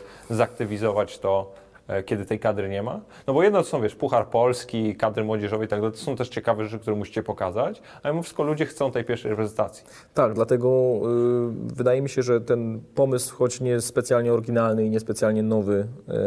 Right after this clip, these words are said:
Speaker 2: y, z odwiedzaniem piłkarzy się, się mega sprawdził, bo, bo ta seria była bardzo dobrze oglądana i, i utrzymuje tak trochę, wiesz, pod prądem to, to wszystko.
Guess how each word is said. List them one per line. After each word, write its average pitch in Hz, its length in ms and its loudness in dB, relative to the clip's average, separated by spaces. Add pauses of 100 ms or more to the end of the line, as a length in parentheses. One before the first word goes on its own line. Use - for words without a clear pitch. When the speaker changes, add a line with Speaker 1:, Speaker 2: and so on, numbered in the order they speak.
(360)
Speaker 2:
y, 110 40 -2
z - 200 -6
odwiedzaniem 110 500 0
piłkarzy 110 400 0
się, 107 380 0
się - 140 -6
mega 110 220 0
sprawdził, 117 420 0
bo, 110 460 -2
bo 110 220 -6
ta 110 100 -6
seria 113 240 0
była 110 180 2
bardzo 117 240 0
dobrze 113 220 2
oglądana 113 500 2
i, 113 140 0 (440)
i 123 40 2
utrzymuje 123 400 0
tak 117 140 -2
trochę, 110 580 2
wiesz, 104 300 0
pod - 220 -2
prądem 107 380 2
to, 104 420 0
to 113 80 0
wszystko. 127 460 0